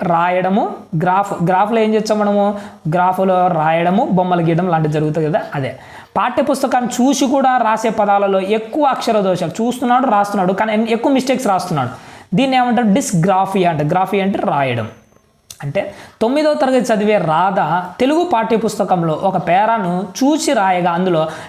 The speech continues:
నలభై పర్సెంట్ తప్పుగా రాసింది. చూసింది, రాసింది, కానీ నలభై పర్సెంటే తప్పుగా రాసింది. అంటే దీన్ని డిస్గ్రాఫియా. హండ్రెడ్ పర్సెంట్ తప్పుగా రాస్తే అగ్రాఫియా. డిస్కాల్కులియా అంటే ఏంటి? కాల్కులియా అంటేనే, ఆ, మ్యాథమెటిక్స్.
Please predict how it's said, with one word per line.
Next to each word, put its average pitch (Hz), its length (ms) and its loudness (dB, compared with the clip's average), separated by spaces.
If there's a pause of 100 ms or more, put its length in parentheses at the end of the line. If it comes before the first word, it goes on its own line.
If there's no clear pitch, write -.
(100)
నలభై 269 280 2
పర్సెంట్ 285 360 0
తప్పుగా 226 360 0
రాసింది. 156 400 -2 (440)
చూసింది, 240 440 0
రాసింది, 202 600 0 (220)
కానీ 262 140 0
నలభై 226 280 2
పర్సెంటే 262 420 0
తప్పుగా 202 360 0
రాసింది. 135 340 -4 (220)
అంటే 190 180 -2
దీన్ని 190 260 0
డిస్గ్రాఫియా. 165 720 -2 (240)
హండ్రెడ్ 269 280 2
పర్సెంట్ 285 260 0
తప్పుగా 269 220 0
రాస్తే 269 360 -2 (300)
అగ్రాఫియా. 151 540 -2 (760)
డిస్కాల్కులియా 165 800 0 (100)
అంటే 180 220 0
ఏంటి? 175 160 0
కాల్కులియా 202 500 0
అంటేనే, 214 520 0 (260)
ఆ, 175 100 -2 (100)
మ్యాథమెటిక్స్. 151 640 -2